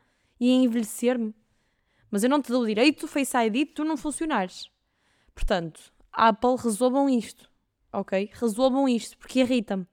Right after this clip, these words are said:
Outra reclamação, e esta eu sei. Eu sei que já reclamo muito com os smarts, mas também há aqui outro carro que me deixa assim meia, ui, ui, ui, estão a ver?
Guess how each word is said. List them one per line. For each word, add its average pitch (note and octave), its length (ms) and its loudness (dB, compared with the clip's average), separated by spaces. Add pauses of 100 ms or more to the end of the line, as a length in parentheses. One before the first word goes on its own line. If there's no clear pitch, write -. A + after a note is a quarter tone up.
(880)
Outra E4 420 4
reclamação, C4+ 760 -2
e A3 100 2
esta A#3 520 -2 (800)
eu A#3 160 2
sei. F#3 400 -2 (560)
Eu G3+ 100 -4
sei G#3 300 -2
que - 180 -14
já G#3 160 0
reclamo G#3 380 0
muito G#3+ 260 0
com G#3+ 80 -6
os G#3 120 -4
smarts, G#3+ 600 -4 (460)
mas A#3+ 340 0
também C4+ 520 0
há C#4 140 0
aqui C4 300 -2
outro B3+ 300 -2
carro B3 480 2
que - 140 -4
me B3+ 160 4
deixa A#3 600 -2
assim C4+ 500 -6
meia, C4 460 -2
ui, C4+ 400 -8 (300)
ui, C4+ 200 0
ui, F#3 200 -2 (260)
estão G3+ 140 -8
a - 20 -2
ver? B3 200 -2